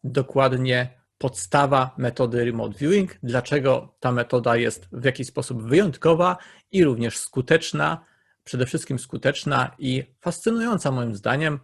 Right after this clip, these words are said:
Jest to, e, na drodze moich wieloletnich poszukiwań optymalnej metody, e, używania percepcji pozazmysłowej coś, co, e, najwięcej mojego uznania zyskało, a to za sprawą na,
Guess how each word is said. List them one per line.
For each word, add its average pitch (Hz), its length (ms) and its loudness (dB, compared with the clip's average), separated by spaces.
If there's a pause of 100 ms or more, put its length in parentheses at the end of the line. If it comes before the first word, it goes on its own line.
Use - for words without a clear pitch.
(320)
Jest 135 240 -4
to, 131 360 2
e, 127 300 2
na 120 180 0
drodze 123 440 2
moich 120 340 -4
wieloletnich 123 600 0
poszukiwań 131 680 -2 (360)
optymalnej 151 680 2
metody, 127 720 0
e, 120 380 -2
używania 127 460 0
percepcji 131 540 -4
pozazmysłowej 127 960 -2
coś, 165 300 2
co, 135 320 2 (340)
e, 120 360 0 (100)
najwięcej 131 880 0
mojego 123 580 0
uznania 139 600 2
zyskało, 135 640 0 (220)
a 214 100 0
to 190 160 2
za 139 100 4
sprawą 131 500 0 (200)
na, 127 380 0